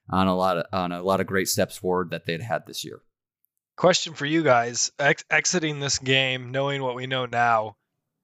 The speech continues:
Speaker 2: do you see, or did anybody else emerge to you that's possible trade deadline guys moving?
Speaker 1: Not that I know of, but I,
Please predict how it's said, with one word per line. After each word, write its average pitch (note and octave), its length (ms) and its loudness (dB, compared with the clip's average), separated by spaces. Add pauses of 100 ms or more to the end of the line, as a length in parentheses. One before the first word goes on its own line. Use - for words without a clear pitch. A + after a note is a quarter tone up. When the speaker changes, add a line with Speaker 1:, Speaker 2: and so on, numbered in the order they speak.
(560)
Speaker 2:
do C3+ 100 4
you D3 200 4
see, D#3 720 2
or B2+ 320 4
did B2 160 4
anybody C3 580 2
else B2 300 2
emerge A#2+ 640 0
to - 160 -2
you B2 440 -2
that's G#2+ 500 0
possible A#2+ 760 0
trade B2 580 2
deadline A2+ 840 -2
guys A2+ 600 2
moving? A#2+ 480 -8 (2750)
Speaker 1:
Not C3 180 2
that B2 100 6
I A2+ 80 6
know G#2+ 220 6
of, G2 80 2
but G2+ 100 0
I, G#2 100 4